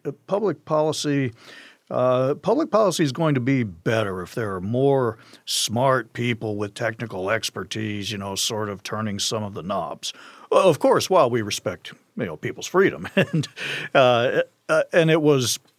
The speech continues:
uh, some of the, uh, some of the arrogance or just naivete that maybe comes natural to, uh, uh, guys in their twenties. But the, um, w-,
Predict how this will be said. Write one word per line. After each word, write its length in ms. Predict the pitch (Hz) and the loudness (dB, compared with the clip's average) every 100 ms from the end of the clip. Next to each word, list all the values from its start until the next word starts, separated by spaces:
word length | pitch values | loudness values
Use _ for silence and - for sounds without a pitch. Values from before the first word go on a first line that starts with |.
| _ _ _ _ - | _ _ _ _ -6
uh, 120 | 120 | -2
some 200 | - 151 | 2 2
of 120 | 131 | 4
the, 360 | 123 120 120 117 | 2 2 0 0
uh, 480 | 107 104 107 - | 0 -2 -4 -6
some 200 | 120 - | -6 -2
of 80 | 123 | -2
the 140 | 104 104 | -2 0
arrogance 680 | 113 117 110 113 110 - | 0 0 0 0 -2 -2
or 260 | 98 95 95 | -2 -4 -6
just 320 | 92 95 - | -6 -8 -6
naivete 560 | 104 107 101 - 110 104 | -4 -4 -4 -6 -6 -4
that 120 | 110 | -6
maybe 280 | 113 104 101 | -6 -8 -8
comes 440 | 110 101 104 101 | -8 -8 -10 -10
natural 460 | 123 110 107 - 92 | -6 -6 -6 -8 -8
to, 400 | - 104 107 107 | -10 -12 -12 -12
uh, 220 | 104 98 - - | -12 -12 -14 -14
uh, 220 | - - 117 | -14 -14 -10
guys 300 | 110 98 98 | -8 -8 -10
in 80 | |
their 100 | 95 | -12
twenties. 400 | - 151 117 95 | -8 -4 -4 -4
But 200 | - 107 - - - - - - - - | -8 -8 -8 -20 -18 -16 -16 -18 -16 -2
the, 460 | 123 131 131 113 - - - - - - _ _ _ - | 2 2 2 0 -4 -20 -20 -20 -20 -20 _ _ _ -6
um, 640 | 151 143 135 123 113 110 101 - _ _ _ _ _ _ _ _ _ | 0 2 4 2 0 -4 -8 -20 _ _ _ _ _ _ _ _ _
w-, 200 | 175 | -6